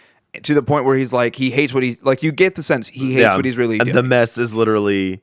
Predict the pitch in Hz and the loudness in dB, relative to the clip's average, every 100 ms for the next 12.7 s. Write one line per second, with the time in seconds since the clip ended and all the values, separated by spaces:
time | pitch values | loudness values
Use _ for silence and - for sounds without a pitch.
0 | _ 147 147 - 113 147 110 104 - 95 | _ -6 -2 2 4 4 0 -2 -6 -6
1 | 104 - - - 127 120 127 - 147 156 | -10 -14 -14 -2 -2 0 -4 2 4 4
2 | 165 131 139 135 139 135 - 135 120 117 | 0 -2 -4 -2 2 0 0 -2 0 -2
3 | 120 123 123 131 117 120 120 - _ - | -2 -2 -4 -4 -6 -6 -10 -14 _ -4
4 | 131 139 135 151 151 151 147 135 135 135 | 2 4 6 4 4 4 4 4 4 4
5 | 135 110 98 113 107 110 110 - _ _ | 4 2 2 0 0 -2 -4 -6 _ _
6 | _ _ - 135 151 - 254 170 139 127 | _ _ -8 -6 -4 -2 -2 -4 0 2
7 | 110 110 - 135 127 147 156 156 143 - | 2 0 -6 -8 -4 -2 4 4 4 0
8 | 127 147 135 - 131 175 190 147 160 175 | 0 0 0 -2 -2 0 0 0 -2 0
9 | 160 - 180 - 226 233 214 - 139 135 | -4 -4 -6 -6 -10 -8 -10 -8 -4 0
10 | 120 113 - 139 - 123 - 120 120 - | 2 0 0 -4 -2 -4 -2 -4 -4 -14
11 | - - - - 151 175 110 - 104 95 | -20 -20 -20 -4 -2 -2 -4 -10 -12 -6
12 | 220 - 240 120 - - | -6 -2 -2 -2 -6 -8